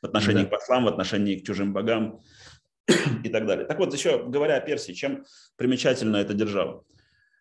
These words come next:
Speaker 1: А тем же сюда в-, она, она в-, включала на тот момент, когда она существовала, это было более двадцати миллионов, двадцать-двадцать пять миллионов населения, а, это было,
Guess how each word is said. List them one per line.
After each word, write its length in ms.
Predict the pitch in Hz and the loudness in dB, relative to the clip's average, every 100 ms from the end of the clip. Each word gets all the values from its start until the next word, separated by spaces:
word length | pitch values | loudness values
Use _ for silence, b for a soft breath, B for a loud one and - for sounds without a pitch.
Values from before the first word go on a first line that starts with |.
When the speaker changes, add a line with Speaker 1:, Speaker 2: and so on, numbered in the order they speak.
| _ _ _ _ _ _ _ _ _ - | _ _ _ _ _ _ _ _ _ -10
Speaker 1:
А 80 | |
тем 180 | - 190 | 0 2
же 60 | 202 | 2
сюда 240 | 170 202 | 4 6
в-, 180 | 202 - | 4 0
она, 280 | 156 160 175 | 0 2 2
она 200 | 147 180 | 4 2
в-, 360 | 180 - 127 135 | 0 -8 -4 -4
включала 520 | - 156 160 175 156 | -2 -4 2 4 4
на 100 | 139 | 4
тот 220 | 156 143 | 2 0
момент, 380 | 143 151 220 - | -2 -2 -6 -6
когда 300 | 135 123 123 | -6 0 2
она 120 | 113 | 0
существовала, 720 | - 120 135 147 190 160 - - _ _ _ _ _ _ | -4 -10 -4 -2 0 -2 -4 -16 _ _ _ _ _ _
это 180 | 131 123 | -2 2
было 300 | 120 123 113 | 4 6 6
более 340 | 101 113 120 | 4 2 2
двадцати 640 | 110 110 - 127 113 110 _ - | 2 -2 -4 -2 -2 -2 _ 0
миллионов, 460 | 120 127 123 104 | 2 4 2 0
двадцать-двадцать 460 | 101 113 101 104 - | 0 -2 -2 -6 -2
пять 160 | 110 110 | -4 -2
миллионов 340 | 110 107 101 | 0 -2 -2
населения, 600 | 110 143 196 196 107 - _ _ b b b b b b | -6 -4 -4 -4 -6 -8 _ _ b b b b b b
а, 320 | 117 117 117 - | -2 0 0 0
это 240 | 180 180 | 0 0
было, 600 | 120 143 175 143 101 - | 0 2 4 2 0 -10